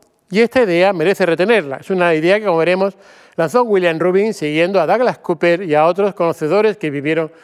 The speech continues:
muy cerca del artista y sobre el que el artista le dio explicaciones. Pero este, esta pequeña representación arquitectónica remite directamente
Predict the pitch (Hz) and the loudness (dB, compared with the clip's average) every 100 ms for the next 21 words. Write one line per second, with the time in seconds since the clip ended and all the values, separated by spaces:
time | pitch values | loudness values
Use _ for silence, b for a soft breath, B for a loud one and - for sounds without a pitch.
0 | B B 180 233 208 170 170 185 190 190 | B B -2 -2 0 -2 -2 0 -2 -2
1 | 180 220 165 147 131 143 131 151 156 139 | -6 -6 -6 -8 -6 -6 -6 -6 -6 -4
2 | 151 143 160 139 123 151 135 110 _ _ | -4 -6 -10 -10 -6 -6 -6 -10 _ _
3 | _ b b b b b - 175 233 254 | _ b b b b b -2 2 2 0
4 | 330 311 208 - _ _ _ _ _ _ | -2 -2 -2 -8 _ _ _ _ _ _
5 | _ - 247 240 175 294 294 185 160 139 | _ -6 -4 -4 -4 -2 -2 -2 -6 -10
6 | 156 151 185 196 190 202 196 233 226 233 | -10 -4 -2 -2 -2 -4 -4 -4 -4 -2
7 | 233 175 170 170 202 220 202 190 214 208 | -4 -2 -4 -2 -2 0 -2 -2 -2 -2
8 | 208 226 240 | -2 -4 -6